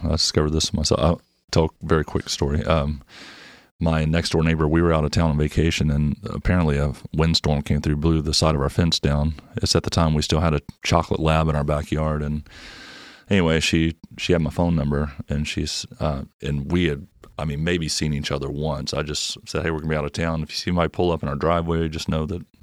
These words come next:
shouldn't be happening," kind of thing, "so you can get in touch with me." Well, so she texts me and says, "Hey, the fence blew down, your dog's in our backyard." And I said, I'm so sorry. Um,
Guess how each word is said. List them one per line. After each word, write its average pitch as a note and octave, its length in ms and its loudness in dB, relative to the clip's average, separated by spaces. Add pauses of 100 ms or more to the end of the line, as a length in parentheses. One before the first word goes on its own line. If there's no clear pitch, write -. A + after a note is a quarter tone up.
(200)
shouldn't - 320 0
be D#2 80 2
happening," D#2 500 0
kind D#2 200 -2
of D2 60 -4
thing, D#2 240 -4
"so D#2 120 -6
you E2 80 -2
can D#2 80 -2
get D2+ 80 -2
in - 80 -10
touch D2+ 260 -6
with D#2 140 -10
me." D2+ 140 -6 (1800)
Well, F#2+ 60 0
so - 120 4
she F#2+ 160 4
texts A2 260 2
me F#2 80 2
and E2+ 60 2
says, E2+ 220 2
"Hey, G#2 120 2
the F2+ 100 -2
fence G2+ 200 0
blew F#2+ 160 2
down, F#2 220 2
your D#2+ 100 0
dog's F2 280 2
in E2+ 60 0
our E2 80 2
backyard." E2 520 0
And E2 40 0
I E2 40 -2
said, F#2 140 -4
I'm G2+ 120 -4
so F#2+ 160 -2
sorry. F2 440 -2
Um, E2 580 -2